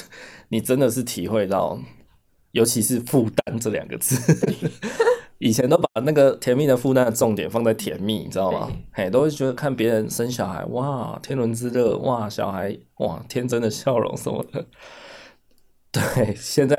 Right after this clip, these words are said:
Speaker 1: 其实才发现“甜蜜的负担”这五个字的重点在负担。
Speaker 2: 就是很多事情你，你就是非得要去做，你逼不得已，你还是要去做。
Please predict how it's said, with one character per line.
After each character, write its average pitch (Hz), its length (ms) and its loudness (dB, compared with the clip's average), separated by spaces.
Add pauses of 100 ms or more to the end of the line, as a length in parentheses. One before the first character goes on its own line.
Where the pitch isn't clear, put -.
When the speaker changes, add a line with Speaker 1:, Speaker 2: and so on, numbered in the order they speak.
(100)
Speaker 1:
其 117 200 -2
实 107 260 0
才 104 200 2
发 110 180 4
现 110 440 -2
“甜 107 160 0
蜜 113 120 0
的 104 100 2
负 107 260 -2
担” 101 300 -2 (420)
这 117 140 0
五 82 120 -2
个 82 140 -10
字 - 180 -8
的 80 100 -6
重 73 220 -4
点 67 200 -14
在 85 240 -8 (220)
负 - 280 -10
担。 - 140 -8 (160)
Speaker 2:
就 370 120 -6
是 403 60 -2 (120)
很 247 140 -2
多 247 120 0
事 294 200 -6
情 202 260 -8
你， 196 280 -12
你 220 180 -4
就 254 140 -4
是 285 120 -8
非 277 340 -2
得 - 120 -4
要 190 140 -8
去 214 140 -10
做， 214 220 -6
你 175 120 -10
逼 277 220 -8
不 277 140 -6
得 185 220 -6
已， 196 100 -8
你 - 140 -12
还 - 260 -14
是 175 160 -8
要 208 100 -2
去 202 180 -10
做。 - 260 -14